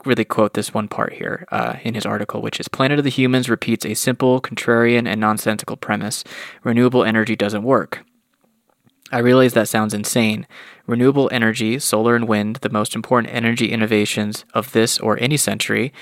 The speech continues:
and which represent the," and this is important, "and which represents the only way civilization can possibly decarbonize is just a big fat sham. According to Planet of the Humans, renewables are actually worse than fossil fuels."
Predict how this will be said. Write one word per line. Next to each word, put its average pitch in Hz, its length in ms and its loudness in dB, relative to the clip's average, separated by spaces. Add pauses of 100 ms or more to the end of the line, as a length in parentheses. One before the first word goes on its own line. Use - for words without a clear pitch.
(200)
and 113 120 -2
which 110 160 -2
represent 113 480 0
the," 113 200 -2 (580)
and 110 160 -2
this 117 160 0
is 110 80 -2
important, 104 440 -2 (1300)
"and 120 200 0
which 123 200 0
represents 120 500 2
the 110 180 0
only 135 280 0
way 123 220 4
civilization 117 800 2
can 107 180 -6
possibly 127 560 0
decarbonize 110 920 -2
is 117 180 -6
just 113 260 0
a - 20 2
big 107 240 -4
fat - 300 -8
sham. - 400 -8 (380)
According 135 420 2
to - 80 -6
Planet 123 360 2
of 120 80 0
the 120 80 -2
Humans, 110 400 0
renewables 113 600 0
are 110 80 -4
actually 113 400 -2
worse 110 340 -4
than - 160 -10
fossil - 380 -6
fuels." - 460 -8